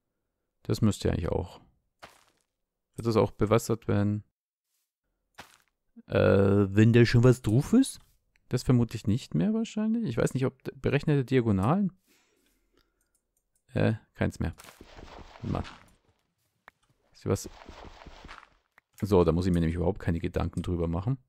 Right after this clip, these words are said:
Machen wir einfach mal die vier. So. Okay, ich brauche auf jeden Fall noch mal eine,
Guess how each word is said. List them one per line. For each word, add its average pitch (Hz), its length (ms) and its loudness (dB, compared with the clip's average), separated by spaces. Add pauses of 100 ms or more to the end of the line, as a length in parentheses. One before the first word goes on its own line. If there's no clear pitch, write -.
(1900)
Machen 90 180 -4
wir 82 80 0
einfach 78 180 -4
mal 80 180 -2
die 78 100 -6
vier. 98 380 -2 (3000)
So. 92 640 0 (2500)
Okay, 101 220 0
ich 80 120 -2
brauche 101 220 2
auf 98 80 -2
jeden 113 140 2
Fall 104 140 4
noch 101 160 2
mal 92 280 0
eine, 80 720 -2